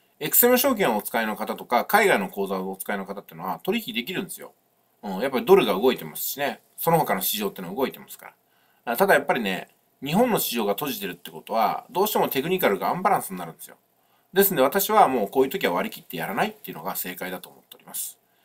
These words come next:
え、もちろん、やるのは構いませんけども、難易度はかなり上がりますんで、うん、やっぱりお勧めしませんね。えー、ということで、月曜日の放送は、あー、しないということになっております。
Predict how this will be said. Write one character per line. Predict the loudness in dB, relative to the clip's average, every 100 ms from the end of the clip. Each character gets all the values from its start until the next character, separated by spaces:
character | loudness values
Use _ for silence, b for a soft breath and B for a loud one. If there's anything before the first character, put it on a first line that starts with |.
| _ -4
え、 |
も | 4 4
ち | 8
ろ | 6
ん、 | 4 -6 _ _
や | 2
る | 6
の | 6
は | 4
構 | 0 -2
い |
ま | -2
せ | -2
ん | -4
け | -6
ど | -10
も、 | -4
難 | 0 2
易 | 4
度 | 4
は | 4
か | 4
な | 4
り | 4
上 | 2
が | -8
り | -10
ま | -10
す | -10
ん | -6
で、 | -4 -4 -6 _ -10
う | -8
ん、 | -4
や | -2
っ |
ぱ | 0
り |
お | 0
勧 | -2 -4
め | -6
し | -4
ま | -4
せ | -6
ん | -8
ね。 | -16 -18 b b b -2
え | 4
ー、 |
と | 6
い |
う | 6
こ |
と | 2
で、 | 4 4
月 | 4 2 6
曜 | 6
日 | 6
の | 0
放 | -4 -4
送 | -4 2
は、 | 6 6 6 -6 -14
あ | -8
ー、 |
し | 0 2
な | 2
い |
と | -2 -10
い |
う | -12
こ | -18
と | -16
に | -14 -14
な | -14
っ | -16
て | -20
お |
り | -14
ま | -10
す。 | -10